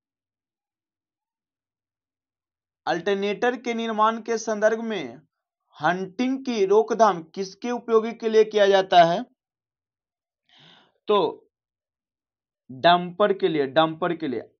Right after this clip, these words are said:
अल्टरनेटर के निर्माण के संदर्भ में हंटिंग का प्रयोग किया जाता है। डंपर की, सॉरी, हंटिंग की रोकथाम के लिए डंपर का प्रयोग करते हैं।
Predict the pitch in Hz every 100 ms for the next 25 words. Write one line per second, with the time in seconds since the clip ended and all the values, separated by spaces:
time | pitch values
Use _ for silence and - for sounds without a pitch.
0 | _ - 165 160 190 190 196 233 247 247
1 | 226 226 202 196 220 220 226 220 208 196
2 | 214 220 165 - _ - 160 185 185 247
3 | 247 247 226 226 226 226 226 208 185 147
4 | 123 104 _ _ - 120 175 180 175 233
5 | 247 226 220 - _ 147 135 165 127 -
6 | _ _ 135 170 185 180 254 254 247 220
7 | 226 226 202 208 208 208 190 196 240 -
8 | _ 120 143 180 180 233 233 220 208 190
9 | 185 175 143 135 113